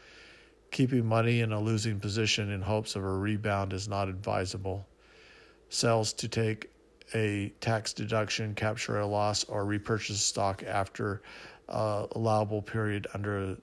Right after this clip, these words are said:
the wash sells rule. Yeah, and see, Buffett, I, is, uh, buying back stocks,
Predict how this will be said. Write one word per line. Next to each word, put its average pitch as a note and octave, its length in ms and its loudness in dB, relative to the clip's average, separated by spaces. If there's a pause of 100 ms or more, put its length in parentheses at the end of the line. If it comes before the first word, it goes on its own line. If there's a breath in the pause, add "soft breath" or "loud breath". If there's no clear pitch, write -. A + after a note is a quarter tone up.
(120)
the G2+ 340 -2
wash G#2 400 -2
sells G2 360 -2
rule. G2 280 -4 (420 loud breath)
Yeah, C3 140 4
and A#2 140 -2
see, - 160 -2
Buffett, B2 380 0
I, G#2+ 220 0 (380)
is, G#2+ 380 -4
uh, G#2+ 180 -2
buying G#2+ 440 0
back G#2 280 0
stocks, - 580 -6